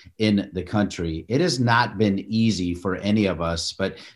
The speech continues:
we especially have an eye on young girls and boys as they deal with this pandemic and stop and go and being safe and that type of thing. Sam Coffey, any words of inspiration for young girls that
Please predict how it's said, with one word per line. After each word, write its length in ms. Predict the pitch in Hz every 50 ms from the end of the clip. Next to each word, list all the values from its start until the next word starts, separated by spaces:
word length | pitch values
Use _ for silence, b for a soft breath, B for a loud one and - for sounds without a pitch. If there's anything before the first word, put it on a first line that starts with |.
| B -
we 120 | 120 127
especially 400 | 123 123 170 190 202 196 - 170
have 120 | 151 135
an 80 | 123 113
eye 280 | 107 107 107 107 107 104
on 260 | 101 101 98 92 92
young 240 | 101 107 107 104 87
girls 340 | 101 101 101 101 101 87
and 160 | 95 90 80 78
boys 460 | 90 92 95 98 95 92 92 85 85
as 200 | 95 90 87 87
they 300 | 95 92 90 87 87 B B B B _ -
deal 340 | 80 101 104 104 101 98 92
with 220 | 92 92 90 - -
this 200 | 104 95 92 -
pandemic 800 | - 110 101 90 87 85 95 95 95 92 92 92 92 92 - -
and 300 | 92 87 82 82 82 82 -
stop 440 | - - - 98 92 92 95 - -
and 160 | 87 87 82
go 380 | 92 92 92 92 92 90 92
and 180 | 90 82 78 71
being 280 | 71 98 98 90 87 85
safe 420 | - - 98 95 95 95 92 -
and 80 | 87 87
that 180 | 90 92 92 -
type 220 | - 92 87 -
of 120 | 90 87
thing. 360 | - 104 95 92 90 90 87 b b b
Sam 320 | _ - - - 175 170 156
Coffey, 420 | - 151 147 147 143 143 135 131
any 220 | 139 165 190 190 180
words 340 | 160 151 151 156 147 131
of 140 | 139 123 113
inspiration 840 | 127 127 117 - - 117 107 107 107 110 113 110 - - 127 117 117
for 400 | 113 - - 123 123 123 117 117
young 340 | - 107 110 113 113 113 107
girls 460 | 101 113 110 113 113 113 117 117 107
that 260 | 110 107 104 98 B